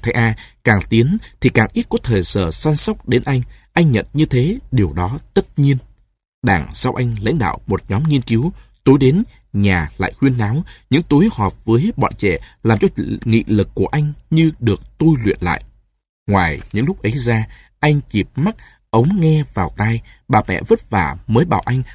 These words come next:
bỏ ra được để ăn cơm. Anh mù không đọc được sách thì nay radio lại giúp anh học tập. Lòng ham học không gì thắng nổi, làm anh quên hết đau đớn quằn quại của cơ thể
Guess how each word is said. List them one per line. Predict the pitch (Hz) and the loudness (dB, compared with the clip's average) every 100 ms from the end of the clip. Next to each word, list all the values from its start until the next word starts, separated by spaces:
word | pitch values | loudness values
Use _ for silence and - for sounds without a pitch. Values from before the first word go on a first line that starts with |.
| - | -4
bỏ | 104 82 | -2 0
ra | - 160 | 0 0
được | 98 - - | -2 -4 -4
để | 98 | -4
ăn | - 120 123 | -2 -4 0
cơm. | 127 120 - _ _ _ _ _ - | 0 0 -4 _ _ _ _ _ -4
Anh | 127 - | -4 -2
mù | 104 95 78 - - | 0 0 0 -6 -2
không | 156 | 0
đọc | 117 - | 0 -2
được | 98 87 - | -4 -2 -2
sách | 226 - - _ | -2 -6 -18 _
thì | - 107 | -2 0
nay | 147 156 151 | 2 0 0
radio | 147 151 143 143 - - | 2 4 4 0 -6 -4
lại | 107 95 | 0 4
giúp | - 233 | 4 4
anh | 160 151 - | -2 -4 -2
học | 101 - - | -4 -4 -6
tập. | 117 - _ _ _ - | -6 -6 _ _ _ -2
Lòng | 101 87 73 | 0 0 -4
ham | - 139 | -4 -4
học | 123 87 - - | -2 -8 -8 -2
không | 170 | 2
gì | - 90 - | 2 0 -2
thắng | - 151 | -2 0
nổi, | 139 85 - - - | 0 -2 -6 -18 -4
làm | 104 - | -4 -2
anh | 175 - | -4 2
quên | 175 170 | 2 2
hết | 254 - 160 | -2 -4 -2
đau | 170 | -2
đớn | 151 143 226 - | 0 0 -2 0
quằn | 117 90 | 0 0
quại | 80 92 - - | -2 -6 -6 -8
của | |
cơ | 98 185 | -2 0
thể | - | 0